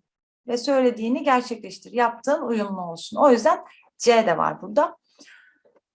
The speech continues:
E, sahip olduğu bu davranışı başkalarına tavsiye etmiştir. Evet,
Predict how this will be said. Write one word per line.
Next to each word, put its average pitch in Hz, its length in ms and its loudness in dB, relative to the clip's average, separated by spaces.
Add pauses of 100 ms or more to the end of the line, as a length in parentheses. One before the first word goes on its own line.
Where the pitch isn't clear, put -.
(120)
E, 214 580 -4
sahip 269 420 0
olduğu 226 300 -4
bu 240 60 -4
davranışı 226 420 -2
başkalarına 220 480 -6
tavsiye 214 380 -6
etmiştir. - 420 -16
Evet, 220 280 -4